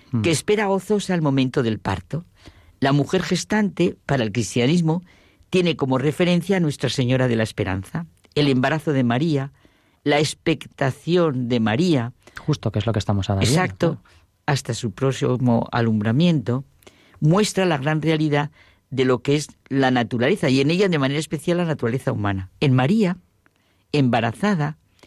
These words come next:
Speaker 2: el cristianismo ha representado la esperanza. Realmente no puede ser de otra manera.
Speaker 1: Claro, tendría que ser María de la Esperanza.
Speaker 2: Claro,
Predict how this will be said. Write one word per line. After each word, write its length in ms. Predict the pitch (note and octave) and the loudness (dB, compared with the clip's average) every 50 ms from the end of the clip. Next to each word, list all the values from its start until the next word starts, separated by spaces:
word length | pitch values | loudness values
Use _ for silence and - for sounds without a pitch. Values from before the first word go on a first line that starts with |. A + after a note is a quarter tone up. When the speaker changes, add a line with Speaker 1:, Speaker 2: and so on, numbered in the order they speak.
| _ _ _ _ _ _ | _ _ _ _ _ _
Speaker 2:
el 160 | - D#3 C#3+ G#2 | 0 0 0 0
cristianismo 840 | F#2+ C#3+ D3 C3+ - - C3+ B2+ C#3+ F#3+ A3 G3 F3+ E3+ E3+ G3+ - _ _ _ _ _ _ _ _ _ - | -2 -2 -2 -2 -2 0 0 2 2 2 0 2 0 0 0 -2 -4 _ _ _ _ _ _ _ _ _ -2
ha 120 | D#3+ F3 | 0 0
representado 680 | F3+ F#3+ F#3+ F#3+ F#3 D3+ F3+ E3 D#3+ - F3 E3+ E3+ F3 | 2 0 0 -2 -2 -2 -2 -2 0 0 0 0 2 2
la 60 | E3 | 2
esperanza. 600 | D3 - - B2+ A2 A2 G#2 G2 - - - - _ _ _ _ _ _ _ _ | 0 0 -2 -4 -4 -4 -4 -8 -10 -14 -20 -20 _ _ _ _ _ _ _ _
Realmente 560 | - C3 A#2+ A#2+ A#2+ A#2 A#2 B2 C3 C3+ E3 E3 | -2 0 2 2 2 2 2 2 2 0 0 0
no 100 | E3 C3 | -2 0
puede 220 | - B2+ A#2+ A#2 | 0 0 -2 0
ser 180 | - - A#2 F#2+ | 0 -2 -2 -2
de 80 | A2 | -2
otra 180 | - - A2+ G2+ | -2 -2 0 0
manera. 320 | G2+ G#2 A#2 D#3+ G3 G3+ D#3+ | 2 2 2 2 2 0 0
Speaker 1:
Claro, 140 | F3 E3 | 0 0
tendría 240 | - A#2+ G#2+ A#2 C#3 | 0 0 0 0 0
que 80 | D3 D3+ | 0 0
ser 240 | - E3+ F#3 F#3+ - | 0 0 -2 -2 -2
María 380 | F#3+ A#2+ A2 G#2+ G#2+ C3 E3+ F#3 | -2 0 0 2 2 2 2 2
de 100 | F3+ E3 | 2 0
la 60 | C3 | 0
Esperanza. 560 | A2+ - - G#2+ G2 C#3 F3+ F#3 - - - _ _ _ _ _ - | -2 -4 -4 -2 0 0 0 -2 -4 -10 -20 _ _ _ _ _ -2
Speaker 2:
Claro, 320 | D3 C#3 B2+ A2+ A#2 | 0 2 2 0 -2